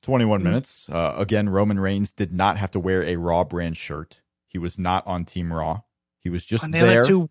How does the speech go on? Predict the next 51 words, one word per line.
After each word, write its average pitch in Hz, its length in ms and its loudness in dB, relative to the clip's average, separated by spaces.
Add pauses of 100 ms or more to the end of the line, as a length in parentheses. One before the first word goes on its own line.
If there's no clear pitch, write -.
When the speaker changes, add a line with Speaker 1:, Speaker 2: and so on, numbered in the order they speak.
Speaker 2:
wore 208 240 2
their 190 160 2
shirts 175 480 -6
during 170 240 -2
the 165 80 -6
match. 160 480 0
Speaker 1:
And 214 120 4
Speaker 2:
That 233 60 6
Speaker 1:
those 233 160 4
Speaker 2:
was 196 80 0
Speaker 1:
stupid 139 560 4
Raw 117 560 8
Shield 113 720 0 (160)
hybrid 98 760 0
t-shirts. 78 640 -8
Like, 113 140 4
they 170 140 6
didn't 190 260 2
wear 147 220 6
'em 147 100 0
to - 100 -10
the 120 80 2
ring. 101 340 2
They 82 100 0
put - 240 -4
them 127 180 2
on 120 320 4
before 113 480 0
getting 113 320 2
into 107 400 0
the 92 120 -2
ring. 85 400 0 (320)
That's - 180 -4
how 95 160 2
important 92 640 -4
putting 92 260 2
on 85 140 2
those 80 180 0
shirts 92 380 -4
was. 80 360 -6 (640)
Speaker 2:
Let 220 100 2
me 240 80 4
ask 247 200 4
you 233 60 2
something. 143 400 -2
Which 165 180 -2
was 190 180 4
worse, 175 360 2
the 139 140 -6
half 180 280 2
shirts 233 480 2